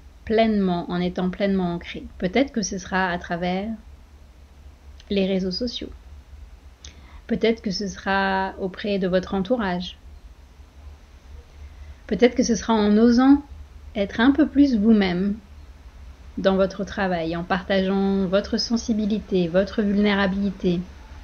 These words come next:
votre vision, votre manière de voir le monde.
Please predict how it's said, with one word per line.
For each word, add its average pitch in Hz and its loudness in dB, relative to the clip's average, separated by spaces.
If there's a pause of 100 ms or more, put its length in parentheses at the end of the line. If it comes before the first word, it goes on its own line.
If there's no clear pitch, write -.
(640)
votre 262 4
vision, 226 4 (880)
votre 202 -2
manière 196 2
de 180 0
voir 180 0
le 175 0
monde. 175 -2